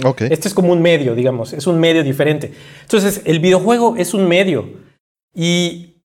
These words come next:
Speaker 2: un artista se puede expresar con ese medio. Y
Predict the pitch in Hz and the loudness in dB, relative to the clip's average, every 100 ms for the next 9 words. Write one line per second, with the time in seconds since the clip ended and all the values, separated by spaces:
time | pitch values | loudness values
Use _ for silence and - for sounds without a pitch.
0 | - 202 254 240 - 185 190 - 180 143 | -4 0 2 2 0 -2 -2 -2 -4 -4
1 | 139 202 247 240 - 143 - - 147 139 | 0 2 2 0 -4 -2 0 0 -2 -2
2 | 139 131 139 139 113 - - - _ _ | -2 -2 -2 -2 -4 -8 -20 -20 _ _
3 | _ _ - 165 160 160 160 - | _ _ -6 -2 -2 -2 -6 -16